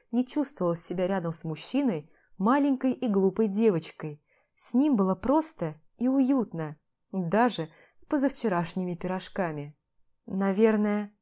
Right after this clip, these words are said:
сложно не чувствовать вкуса. С сочувствием взглянула на Калинина я. Если учитывать тот факт, что ещё полгода назад я слыл гурманом, то да, сложно.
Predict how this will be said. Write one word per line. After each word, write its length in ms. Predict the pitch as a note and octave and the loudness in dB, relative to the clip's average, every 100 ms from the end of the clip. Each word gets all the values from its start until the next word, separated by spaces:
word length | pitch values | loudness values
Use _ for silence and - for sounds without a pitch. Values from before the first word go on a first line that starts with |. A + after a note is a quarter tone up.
| _ | _
сложно 720 | - - B3+ D#4+ F#3+ F3+ D#3+ - | -8 0 4 4 2 -4 -8 -8
не 120 | G#3 G#3 | -6 -4
чувствовать 480 | A3+ G3+ - F#3 | -4 -4 -4 -8
вкуса. 640 | - - B3 - - D3+ D#3 _ _ _ _ _ - | -8 -4 -2 -2 -4 -8 -10 _ _ _ _ _ -12
С 100 | - | -6
сочувствием 840 | E3+ E3+ C4 C4 - E3 D3+ D3 - - | -6 -4 -4 -4 -4 -6 -6 -10 -18 -12
взглянула 520 | F3+ F3 F#3 G#3+ B3 | -4 -2 0 2 4
на 120 | A#3 | 2
Калинина 520 | A#3 A3 F#3+ F#3+ F#3+ F#3+ | 0 0 0 0 -2 -2
я. 320 | E3 C#3+ C#3+ _ _ - _ _ | -2 -4 -10 _ _ -20 _ _
Если 440 | - F#3+ G#3 G3+ A3+ | 4 10 10 8 0
учитывать 640 | - A3 A#3 G#3 F3 E3+ | 0 -2 -4 0 0 2
тот 220 | - F3+ - | 4 4 2
факт, 380 | - G3+ E3+ | 2 4 4
что 160 | - G3 | -2 -4
ещё 220 | F#3+ G#3+ | 0 0
полгода 500 | G#3 A3 A3 A#3+ G3+ | 2 0 4 6 4
назад 460 | G3+ G#3 G#3 F#3+ F3 | 2 0 0 0 2
я 140 | F3+ | 0
слыл 340 | F#3+ - A3+ F#3 | 0 0 0 2
гурманом, 720 | D#3+ D#3+ E3+ C#4 A3 D#3+ - _ _ - - - - | 0 2 4 4 4 -2 -8 _ _ -20 -20 -8 0
то 140 | E4 | 2
да, 440 | G3 F3 F3 D#3 _ | 6 4 4 -2 _
сложно. 760 | - - C#4 G3+ D3+ D3 C#3 | -8 0 4 2 0 -6 -8